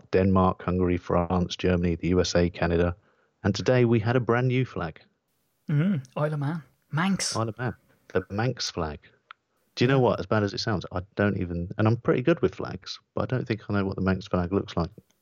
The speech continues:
Speaker 2: A bunch of legs. It's loads of legs.
Speaker 1: Is it?
Speaker 2: Three
Speaker 1: Is
Speaker 2: legs
Speaker 1: it the
Speaker 2: just
Speaker 1: three legs
Speaker 2: kicking
Speaker 1: in the
Speaker 2: about the
Speaker 1: middle,
Speaker 2: place.
Speaker 1: like
Speaker 2: Yeah.
Speaker 1: a circular motion?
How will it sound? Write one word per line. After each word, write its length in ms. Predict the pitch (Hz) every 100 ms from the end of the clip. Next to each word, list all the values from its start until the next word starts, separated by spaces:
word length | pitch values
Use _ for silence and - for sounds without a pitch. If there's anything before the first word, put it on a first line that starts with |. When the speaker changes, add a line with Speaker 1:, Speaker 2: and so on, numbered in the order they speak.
| -
Speaker 2:
A 60 | 135
bunch 280 | 165 175
of 80 | 165
legs. 440 | 127 120 117 - - _
It's 240 | 202 131 -
loads 300 | 127 147 139
of 60 | 123
legs. 300 | 117 127 117
Speaker 1:
Is 0 |
it? 160 | -
Speaker 2:
Three 200 | - 160
Speaker 1:
Is 40 | 147
Speaker 2:
legs 140 | 131
Speaker 1:
it 20 | 147
the 40 |
Speaker 2:
just 220 | 143 -
Speaker 1:
three 200 | 143 139
legs 220 | 120 113
Speaker 2:
kicking 100 | 120
Speaker 1:
in 60 | 117
the 60 | 110
Speaker 2:
about 60 |
the 60 | 95
Speaker 1:
middle, 160 | 92 107
Speaker 2:
place. 120 | 87
Speaker 1:
like 140 | 90
Speaker 2:
Yeah. 80 | 123
Speaker 1:
a 40 |
circular 420 | 110 95 85 87 87
motion? 400 | 87 85 -